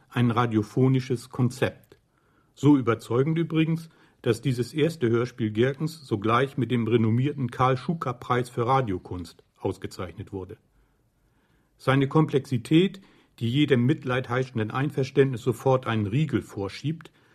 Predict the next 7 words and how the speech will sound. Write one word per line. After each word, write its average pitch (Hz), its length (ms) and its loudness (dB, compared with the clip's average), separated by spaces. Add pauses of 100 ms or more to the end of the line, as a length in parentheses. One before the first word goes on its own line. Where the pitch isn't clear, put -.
(180)
verdankt 147 440 0
das 107 100 -2
Stück - 280 -4
seinem 117 240 -2
verblüffend 165 680 2
einfachen 120 560 -2
Grundeinfall, 120 920 2